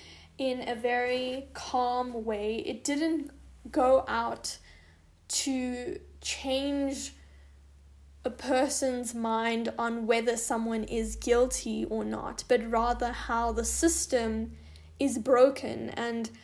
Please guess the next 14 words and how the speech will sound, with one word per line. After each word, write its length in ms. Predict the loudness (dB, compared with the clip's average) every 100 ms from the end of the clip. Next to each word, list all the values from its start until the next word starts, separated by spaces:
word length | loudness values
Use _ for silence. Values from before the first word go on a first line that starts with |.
| -20
how 360 | -4 2 2 2
innocent 520 | 0 0 0 0 -2
men 380 | -2 -4 -4 -6
are 180 | -4 -4
sent 540 | -2 -2 -2 -4 -6
to 380 | -8 -6 -4 -4
death 380 | -2 -2 -2 -4
row 460 | 0 2 2 2 0 -12 -20 -20 _ -2
based 360 | 0 0 -2 -2
on 320 | -2 -2 -6
faulty 680 | -2 6 6 6 2 -4 -4
convictions 880 | -4 -6 -2 -4 -4 -4 -4 -4
and 400 | -4 -4 -4 -6 -6
evidence. 760 | -4 -4 -6 -8 -14 -14 -14